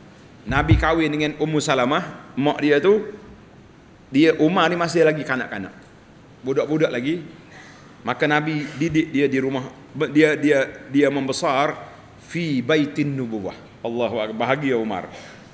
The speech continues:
Dia besar di rumah, di bawah didikan Nabi sallallahu alaihi wasallam. Maka Umar ni biasalah macam budak-budak.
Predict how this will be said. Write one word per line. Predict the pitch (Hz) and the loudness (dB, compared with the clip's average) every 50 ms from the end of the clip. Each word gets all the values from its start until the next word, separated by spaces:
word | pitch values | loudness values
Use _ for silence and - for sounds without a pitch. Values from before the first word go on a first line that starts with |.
| - - - | -20 -8 -2
Dia | 127 143 143 | 0 0 0
besar | 135 135 - 160 147 135 | 0 0 0 0 0 0
di | 135 131 | 0 -2
rumah, | 127 131 151 170 - - | -2 -2 -2 -2 -2 -2
di | 135 131 | -4 -2
bawah | 127 139 147 135 127 | 0 2 2 2 0
didikan | 127 123 131 120 - 120 | -2 -2 -4 -4 -4 -4
Nabi | 113 110 110 123 120 | -4 -4 -2 -4 -4
sallallahu | 107 - 107 101 101 101 92 90 | -4 -4 -6 -6 -4 -4 -6 -6
alaihi | - | -8
wasallam. | - 87 78 71 - - - - - - - - - - - - - - - - - - - - - - - - - - - - - - - - | -12 -14 -16 -16 -18 -20 -20 -20 -20 -20 -20 -20 -20 -20 -20 -20 -20 -20 -20 -20 -20 -20 -20 -20 -20 -20 -20 -20 -20 -20 -20 -20 -20 -20 -12 -6
Maka | 113 147 156 - 220 247 247 233 226 - - - - - - - - - - - - - - - - - - - - - - - - - - - - - - - - | -4 -4 0 2 4 4 4 4 0 -2 -8 -14 -18 -20 -20 -20 -20 -20 -20 -20 -20 -20 -20 -20 -20 -20 -20 -20 -20 -20 -20 -20 -20 -20 -20 -20 -20 -20 -20 -8 0
Umar | 151 175 196 214 226 226 208 214 | 2 2 2 4 2 2 2 2
ni | 233 226 | 2 2
biasalah | 240 269 247 - - 151 160 190 | 2 2 2 2 2 2 2 2
macam | 214 - 208 196 202 | 2 4 2 2 2
budak-budak. | 196 - 156 156 139 135 156 165 151 - - - | 2 2 0 0 2 2 2 2 0 -4 -10 -16